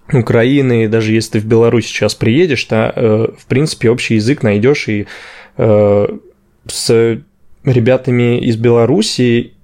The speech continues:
и они будут примерно твоего возраста. То есть тут никаких проблем нет, мы примерно все в одном инфополе. Я не знаю, как его обозначить, русскоязычный, не русскоязычный, просто там восточнославянское или как-то... в общем,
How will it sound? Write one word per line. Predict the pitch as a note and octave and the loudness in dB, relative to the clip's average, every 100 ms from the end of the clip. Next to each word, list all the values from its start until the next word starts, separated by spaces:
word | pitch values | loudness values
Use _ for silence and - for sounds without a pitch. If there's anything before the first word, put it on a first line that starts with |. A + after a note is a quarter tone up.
| - | -2
и | |
они | A#2 D3+ | 0 0
будут | D#3 B2+ | 0 -2
примерно | B2 A#2+ C#3 A#2 | 0 2 0 -2
твоего | A#2 A2+ A2 | -2 0 0
возраста. | G#2+ C#3+ F#3 B2 - G#2 G2 - - - - | 0 0 0 -2 -2 -2 -2 -8 -20 -20 -4
То | C3+ | -4
есть | C3 - - - | -4 -8 -18 -4
тут | F3+ - | -4 -2
никаких | C#3 C#3 C3 D#3+ | -4 -2 -4 -4
проблем | D3+ C3 C#3 D#3 | -2 0 0 0
нет, | B3+ - | 0 -2
мы | B2 | -6
примерно | - C3+ C#3+ G3+ F#3+ C3 | -2 0 2 2 0 -4
все | - - D#3 | -4 -4 -2
в | B2 | 0
одном | A2+ C#3 D3+ B2+ | 0 0 0 -2
инфополе. | A#2+ - A#2+ - F3 A3 D#3+ A2+ - - - | -4 -4 -6 -4 0 2 2 -2 -6 -20 -12
Я | - C3+ | -2 0
не | F#3 | 2
знаю, | C#3+ C#3+ D#3 C3+ | 0 0 0 -2
как | A#2+ | -4
его | A#2+ A2 | 0 0
обозначить, | A2 G#2+ A2 A#2 C3+ B2 - | 2 2 0 0 0 -2 -6
русскоязычный, | A#2+ D#3+ - C3 A2 B2 - - G#2+ | -6 -6 -2 -2 0 -2 -2 -2 0
не | C#3+ | 2
русскоязычный, | C3+ A#2+ - G#2+ G#2+ - G#2 | 0 -2 -2 0 -2 -4 -4
просто | A2+ A#2 | -4 -2
там | G2+ | -2
восточнославянское | G2 B2+ D#3 - D3 - B2+ G2+ A#2 - - | 0 0 -2 -4 -6 -2 -2 0 -2 -4 -6
или | G#2+ | -4
как-то... | B2 B2+ C3+ - - - | -4 -4 -4 -6 -16 -6
в | |
общем, | D3 - D3 | -2 0 -2